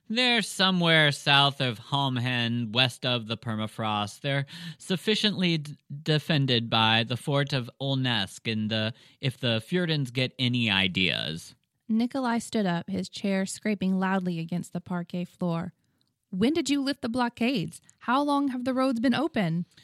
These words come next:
Speaker 1: Vasily shrugged. What difference?
Speaker 2: How long?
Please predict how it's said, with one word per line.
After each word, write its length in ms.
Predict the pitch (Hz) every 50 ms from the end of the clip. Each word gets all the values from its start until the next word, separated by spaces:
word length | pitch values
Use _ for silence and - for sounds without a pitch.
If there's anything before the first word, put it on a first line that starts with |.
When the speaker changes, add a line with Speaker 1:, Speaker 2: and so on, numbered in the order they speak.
| - _ _
Speaker 1:
Vasily 380 | - 147 143 - 160 147 131 127
shrugged. 560 | 123 - - 120 104 98 90 87 90 90 113 - _ - - - - _ -
What 420 | 139 165 208 220 - - 131 110
difference? 600 | 104 160 185 170 - 139 127 113 107 107 123 147 -
Speaker 2:
How 180 | 285 339 370
long? 600 | 277 220 214 240 247 320 294 247 214 185 175 180